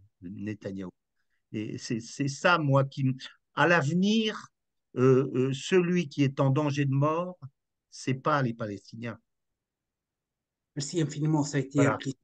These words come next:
Speaker 2: de recevoir un homme libre, un homme libre,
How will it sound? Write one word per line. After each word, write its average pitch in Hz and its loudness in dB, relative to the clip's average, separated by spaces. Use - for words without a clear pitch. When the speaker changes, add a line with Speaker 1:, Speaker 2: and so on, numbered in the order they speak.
Speaker 2:
de 135 2
recevoir 135 0
un 156 2
homme 156 4
libre, 135 -2
un 131 -4
homme 123 -2
libre, 131 -2